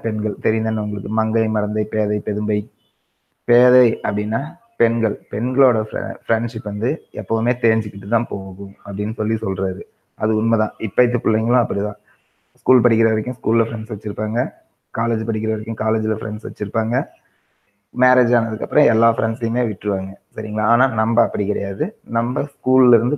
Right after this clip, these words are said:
காலேஜ் வரைக்கும், அதுக்கப்புறம் வேலைக்கு போனாலும் அங்க இருக்க ஃப்ரெண்ட்ஸையும் நம்ம மெயின்டைன் பண்ணிட்டு தான் இருப்போம். பேதையர் நட்புங்கிறது எப்பவுமே தேய்பிறை தான் அந்த காலத்துல இருந்து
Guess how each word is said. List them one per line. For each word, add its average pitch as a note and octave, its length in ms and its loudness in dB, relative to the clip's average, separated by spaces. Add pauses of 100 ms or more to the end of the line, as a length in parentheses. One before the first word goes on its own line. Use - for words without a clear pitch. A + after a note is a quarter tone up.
(140)
காலேஜ் A2+ 360 2
வரைக்கும், G#2 300 -4 (120)
அதுக்கப்புறம் G#2+ 560 -6
வேலைக்கு A#2+ 340 0
போனாலும் A#2 300 0
அங்க A2+ 200 -2
இருக்க A#2+ 220 0
ஃப்ரெண்ட்ஸையும் A#2 420 -8
நம்ம G#2+ 180 -6 (280)
மெயின்டைன் A2 320 -2
பண்ணிட்டு G2+ 280 -10
தான் G#2 120 -2
இருப்போம். - 220 -16 (500)
பேதையர் C3 480 6
நட்புங்கிறது A2 500 -2 (140)
எப்பவுமே A2+ 300 -2 (100)
தேய்பிறை G2 420 -2
தான் G#2 120 -4 (120)
அந்த G#2+ 180 -4
காலத்துல G2+ 300 -8
இருந்து A2 180 -6